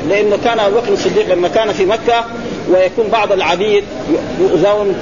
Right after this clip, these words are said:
فيشتريهم هو ويعتقهم. يعني اشترى بلال واعتق، حتى أن كان الناس يقولوا:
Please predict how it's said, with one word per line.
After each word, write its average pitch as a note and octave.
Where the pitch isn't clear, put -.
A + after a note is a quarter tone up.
فيشتريهم A3
هو B3+
ويعتقهم. F3+
يعني F3+
اشترى A3+
بلال A#3
واعتق، F#3
حتى A3+
أن G#3+
كان G#3+
الناس G3+
يقولوا: G3+